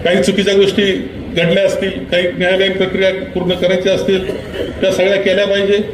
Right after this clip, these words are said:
चुकीच्या गोष्टी घडल्या असतील तर कशा घडल्या तपासलं पाहिजे, ते दोष दूर केले पाहिजे. या सगळ्या गोष्टी आपण करूया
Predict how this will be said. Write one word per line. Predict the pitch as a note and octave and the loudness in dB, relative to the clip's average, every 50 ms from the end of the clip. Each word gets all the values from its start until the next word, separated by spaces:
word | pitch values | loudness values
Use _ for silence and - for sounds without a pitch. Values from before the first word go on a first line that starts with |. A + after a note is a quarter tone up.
| - - - - - - - - - - - - | -12 -12 -12 -12 -12 -12 -12 -12 -12 -12 -6 -4
चुकीच्या | - - - F#3+ G#3 G#3+ | -2 0 0 0 2 2
गोष्टी | G#3 G3+ F#3+ G3 - G#3 | 2 2 2 2 2 2
घडल्या | F#3 F3 F3+ F3 F3+ G3+ | 2 2 2 2 2 2
असतील | F#3+ - G3+ F#3 | 0 0 0 -2
तर | G3+ - A3 | 0 0 0
कशा | - - G#3+ | 0 0 0
घडल्या | G3+ F#3+ F#3+ F#3 F#3+ G3 | 0 2 0 0 0 0
तपासलं | G3 - F#3 - G#3 G3 - G#3+ G3+ | 0 0 0 0 0 0 0 0 0
पाहिजे, | F#3+ G3+ G3+ G3+ G3+ G#3 G3+ G3 - - - - - - - - | 2 2 2 2 2 2 2 0 -2 -8 -12 -12 -14 -14 -6 -2
ते | F3+ F3 | 0 2
दोष | F3 F3 F#3+ G#3 G3+ | 2 4 4 2 2
दूर | F#3+ F3+ G3+ G#3 G3+ | 2 2 2 2 4
केले | G3+ G#3 G3+ G3+ | 2 2 2 2
पाहिजे. | G3+ G3+ G3+ G#3 G3+ G#3 G#3 G3 - - - - - - - - - - - - - - - - - - - - - | 2 2 2 0 0 0 0 -2 -2 -6 -8 -10 -12 -14 -14 -14 -14 -14 -14 -14 -14 -14 -12 -12 -10 -10 -10 -4 -2
या | E3 G3 - | 0 0 2
सगळ्या | - - F#3 F#3 A#3 B3 A3+ | 2 2 2 4 4 4 4
गोष्टी | A3+ A3 - - A#3 | 4 2 2 2 2
आपण | G#3 - - G#3+ G3 G3 | 2 2 2 0 0 -2
करूया | - - - - - F3+ F#3+ G#3 G#3 F3+ C3+ | -2 -6 -6 -2 0 2 4 4 4 4 4